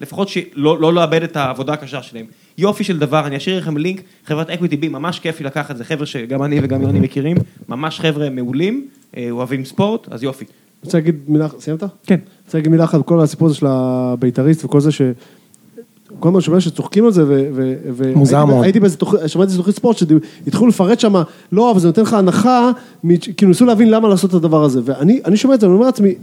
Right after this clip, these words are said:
Speaker 2: "פשוט ככה, ככה מדבר מישהו שלא אוהד קבוצה", כי אני, אם הקבוצה שלי הייתה עושה... זאת אומרת, הייתי מצטרף לדבר הזה פשוט כי זה עוד דבר שקשור למועדון, ואני חלק ממנו. שמע, לפני זה, לא יודע מה, עשר שנים זה היה שב-, אה,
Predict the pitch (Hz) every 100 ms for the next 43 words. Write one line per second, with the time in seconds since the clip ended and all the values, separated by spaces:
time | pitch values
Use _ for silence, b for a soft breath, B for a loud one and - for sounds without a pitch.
0 | 156 143 - 269 - 285 247 - - 269
1 | 285 254 269 262 - - 226 247 233 -
2 | 208 202 165 180 165 294 277 B B 233
3 | 262 220 254 247 220 214 - _ _ -
4 | 175 240 240 240 - - B B B -
5 | 170 - 202 262 349 330 254 - 254 302
6 | 269 294 320 262 - 208 294 - 214 220
7 | - 269 214 220 226 247 - 202 233 214
8 | 196 175 165 180 180 277 233 196 156 B
9 | - 233 220 - 233 220 202 180 - -
10 | 185 226 214 165 139 - - b b b
11 | 233 254 262 233 247 196 175 180 180 165
12 | 151 156